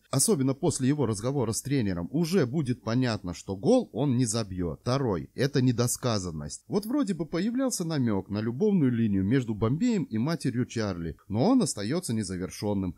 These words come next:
Показывают сперва их ссору, затем они уже идут на свидание и целуются в конце фильма. Было показано, что женщина видит в тренере отца ее сына, но любовного интереса к нему не наблюдалось.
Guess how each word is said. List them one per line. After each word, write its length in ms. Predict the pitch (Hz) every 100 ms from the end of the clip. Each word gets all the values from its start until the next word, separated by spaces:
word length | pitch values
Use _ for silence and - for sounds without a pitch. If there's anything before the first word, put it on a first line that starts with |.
| -
Показывают 500 | 185 247 220 190 165
сперва 360 | - 170 196
их 160 | 139 98
ссору, 560 | - 113 120 113 90 - -
затем 360 | 95 139 254 143
они 220 | 135 208
уже 380 | 117 95 139 101
идут 280 | 82 147
на 60 | 107
свидание 560 | - 90 92 170 147 107
и 60 |
целуются 500 | - 82 101 143 -
в 80 | -
конце 300 | 87 87 131
фильма. 500 | - 104 95 82 73 _ -
Было 240 | 254 285
показано, 580 | 269 269 269 180 104 92
что 200 | - 107
женщина 400 | 156 214 214 147
видит 340 | 113 180 180
в 80 | -
тренере 500 | 117 180 170 123 107
отца 340 | 107 - 147 165
ее 280 | 127 139
сына, 520 | 151 - 151 104 76 - _ -
но 140 | 95 117
любовного 640 | 113 92 127 240 254 240
интереса 480 | 208 165 135 98 95
к 100 | 98
нему 260 | 101 95
не 140 | 90 104
наблюдалось. 880 | 143 156 214 165 117 101 85 80